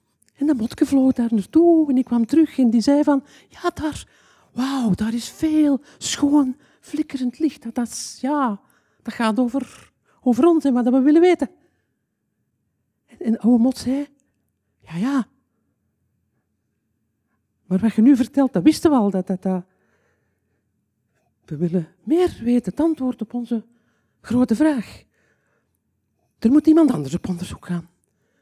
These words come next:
En de tweede mot, "Ja, ja, ik, ik, ik. Ja, doe maar, doe maar." Pssst, en die vloog weg, ook recht naar dat kasteel. En, en ze zagen, alle motten zagen, en ze volgden die, ze keken die na. En ze zagen die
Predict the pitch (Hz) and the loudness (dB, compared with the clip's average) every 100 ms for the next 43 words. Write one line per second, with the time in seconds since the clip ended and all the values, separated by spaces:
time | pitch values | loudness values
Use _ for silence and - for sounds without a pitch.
0 | _ _ _ _ _ _ _ _ _ _ | _ _ _ _ _ _ _ _ _ _
1 | _ - 220 - 294 294 311 - 330 302 | _ -4 -2 2 4 4 2 0 0 2
2 | 311 330 285 330 294 294 185 - 294 - | 2 2 0 -2 -4 -4 -4 -4 -6 -6
3 | _ - 359 339 311 339 311 - _ _ | _ 2 4 4 6 6 4 0 _ _
4 | - - - - 285 262 247 254 - 302 | -10 -8 -8 -4 0 0 2 0 0 -4
5 | - 262 - _ - 196 311 - 277 269 | -4 -12 -12 _ -10 -4 -4 -4 -8 -6
6 | 247 233 - - 311 294 254 - - _ | -6 -6 -6 -2 0 0 -4 -10 -20 _
7 | - 226 220 208 262 277 285 294 277 269 | -6 -2 0 0 0 0 0 -2 -4 -2
8 | 277 269 - 262 254 262 262 285 - _ | 0 0 -2 -4 -4 -6 -6 -8 -10 _
9 | - 247 190 247 269 254 269 220 - 240 | -12 -8 -6 -4 -4 -4 -4 -6 -8 -8
10 | 233 247 277 311 302 - - - - 202 | -4 -2 -2 -4 -10 -16 -20 -10 -4 0
11 | 214 254 247 254 262 | 0 0 2 2 2